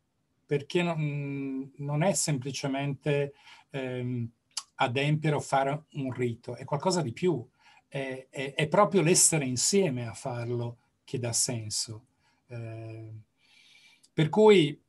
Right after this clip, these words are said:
d'accordo, in-, si, si è venuto incontro soprattutto per gli ammalati, per tutte le persone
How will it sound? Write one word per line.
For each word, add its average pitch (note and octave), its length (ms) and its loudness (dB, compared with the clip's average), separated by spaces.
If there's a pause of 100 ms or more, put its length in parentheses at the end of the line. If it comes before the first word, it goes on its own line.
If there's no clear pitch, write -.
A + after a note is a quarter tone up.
(120)
d'accordo, C#3+ 880 4
in-, C3+ 420 -10
si, D3+ 400 -2
si D#3+ 200 0
è E3+ 80 4
venuto E3 340 0
incontro E3 440 2
soprattutto C#3+ 640 -4
per C#3 140 0
gli C3 100 -4
ammalati, C3 840 -4
per A#2+ 280 -8
tutte C3 260 -6
le B2+ 100 -4
persone C3+ 720 -4